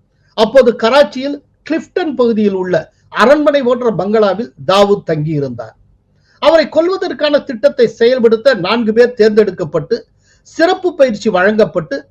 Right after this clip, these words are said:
கராச்சிக்கு அனுப்பப்பட்டு இருந்தனர். அந்த திட்டம் இறுதி கட்டத்தை எட்டிய போது திடீரென கைவிடப்பட்டது. காரணம் யாருக்கும் தெரியாது.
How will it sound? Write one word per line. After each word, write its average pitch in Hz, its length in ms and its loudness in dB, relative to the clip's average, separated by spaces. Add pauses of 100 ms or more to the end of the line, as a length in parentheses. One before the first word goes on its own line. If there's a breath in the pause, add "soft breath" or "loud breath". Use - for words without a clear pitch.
(140)
கராச்சிக்கு 226 500 0
அனுப்பப்பட்டு 202 640 0
இருந்தனர். 127 440 -8 (560)
அந்த 196 300 0
திட்டம் 359 460 -6 (160)
இறுதி 294 280 -2
கட்டத்தை 180 460 0
எட்டிய 208 360 0
போது 226 320 0 (220)
திடீரென 302 460 0
கைவிடப்பட்டது. 180 800 -2 (560)
காரணம் 226 640 0
யாருக்கும் 180 480 -2
தெரியாது. 135 440 -8